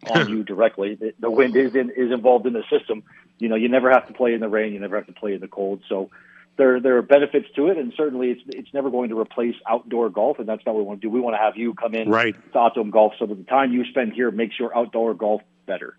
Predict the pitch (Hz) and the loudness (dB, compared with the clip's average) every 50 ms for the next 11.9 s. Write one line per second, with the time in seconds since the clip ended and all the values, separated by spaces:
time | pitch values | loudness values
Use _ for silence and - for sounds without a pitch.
0 | _ _ 113 110 - - - 107 107 113 117 110 104 98 101 95 95 92 92 82 | _ _ -6 -6 -6 -8 -12 -6 -2 0 0 2 0 0 -2 -4 -4 -6 -6 -6
1 | 82 90 87 - 87 85 80 - - _ _ _ - - - - - _ _ _ | -6 -8 -8 -8 -10 -12 -12 -12 -16 _ _ _ -20 -20 -20 -20 -20 _ _ _
2 | _ _ _ _ - 180 226 262 254 - 254 233 - 185 180 170 147 135 - 147 | _ _ _ _ 2 2 2 2 2 -2 -4 -2 0 -2 -2 -2 -2 -4 -2 0
3 | 143 135 131 120 120 110 - 107 101 104 - 180 160 - _ - - - - 160 | 0 0 0 -2 -4 -8 -10 -8 -6 -4 -4 -6 -8 -12 _ -20 -20 -6 -4 -4
4 | 143 - - - 240 254 254 233 175 123 123 131 151 143 - - 131 120 107 95 | -2 0 0 2 4 4 4 2 2 -2 -2 -2 -2 -2 -2 -6 -8 -8 -10 -10
5 | - - 101 90 82 85 - 175 180 151 165 160 - 147 147 139 131 - - 113 | -8 -8 -8 -6 -6 -2 -2 -2 -2 -2 -4 -2 0 0 0 0 -2 -6 -8 -8
6 | - - 117 120 135 123 117 113 110 104 95 - - 104 92 78 71 - _ _ | -8 -6 -4 -4 -4 -2 -2 -2 -4 -4 -4 -6 -6 -6 -6 -6 -8 -14 _ _
7 | _ _ - _ 123 143 143 - 180 190 127 98 - - - - _ _ _ - | _ _ -10 _ -4 -4 0 0 0 -2 -2 -4 -10 -20 -20 -20 _ _ _ -6
8 | 123 127 120 107 107 139 156 151 147 139 117 131 135 120 113 123 117 113 - - | -4 -4 -4 -4 -4 -2 0 0 0 0 0 0 -2 -2 -2 -4 -4 -4 -6 -6
9 | - 110 101 - 107 101 90 - - _ _ _ _ _ _ _ _ _ _ - | -6 -6 -4 -2 -2 -2 -4 -6 -12 _ _ _ _ _ _ _ _ _ _ -20
10 | _ _ - 156 143 135 175 214 - 226 196 277 175 131 - 156 160 160 143 - | _ _ -2 -2 0 2 2 2 2 2 2 0 0 0 0 0 0 0 -2 -2
11 | - 139 135 - - - - 147 120 107 135 143 143 143 123 147 139 139 | -2 -4 -4 -4 -8 -6 -4 -4 -2 0 0 0 0 0 -2 -4 -4 -6